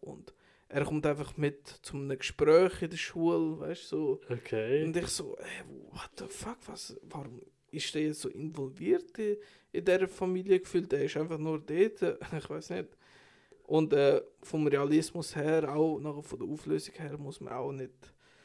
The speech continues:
Speaker 1: anfangen, weil es ist auch sehr fern ab von der Realität.
Speaker 2: Ja, schade.
Speaker 1: Aber ich, ich habe ihn trotzdem ganz gerne geschaut, muss
Speaker 2: Ja.
Speaker 1: ich sagen. Also, weil die Story ist ganz cool.
Speaker 2: Ja, aber die Prämisse klingt eigentlich sehr interessant, muss ich sagen.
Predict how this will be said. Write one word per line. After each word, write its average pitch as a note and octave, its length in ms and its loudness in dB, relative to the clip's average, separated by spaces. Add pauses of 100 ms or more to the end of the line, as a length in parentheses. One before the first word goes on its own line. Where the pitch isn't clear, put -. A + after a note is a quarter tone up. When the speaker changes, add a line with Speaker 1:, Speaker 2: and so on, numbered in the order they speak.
(320)
Speaker 1:
anfangen, C3+ 640 -4
weil C#3 160 -4
es D3 100 -8
ist - 100 -8
auch C3+ 280 -4
sehr D#3 360 -2
fern D3+ 540 -4
ab - 280 -8
von - 200 -12
der C3+ 140 0
Realität. C#3 540 -4
Speaker 2:
Ja, C#3+ 600 2 (100)
schade. F3 440 -6 (360)
Speaker 1:
Aber F3 460 8
ich, G3 120 2 (960)
ich - 140 -8
habe G3+ 120 6
ihn A3 100 0
trotzdem G3+ 420 4
ganz F3+ 320 0
gerne D#3+ 300 0
geschaut, C3 400 -4
muss A#2+ 160 -10
Speaker 2:
Ja. E3 80 4
Speaker 1:
ich - 60 -6
sagen. B2+ 340 -8
Also, D#3 340 -2
weil D#3 120 -2
die D3+ 80 -10
Story F3+ 400 4
ist - 140 -8
ganz D#3 240 -6 (120)
cool. C#3+ 260 -8 (140)
Speaker 2:
Ja, F3 120 6
aber A3+ 220 0
die E3+ 220 4
Prämisse E3+ 580 8
klingt C#3+ 220 4
eigentlich A#2+ 180 -2
sehr C3 260 0
interessant, C#3 600 -4
muss E3 100 -2
ich E3+ 140 2
sagen. E3+ 360 2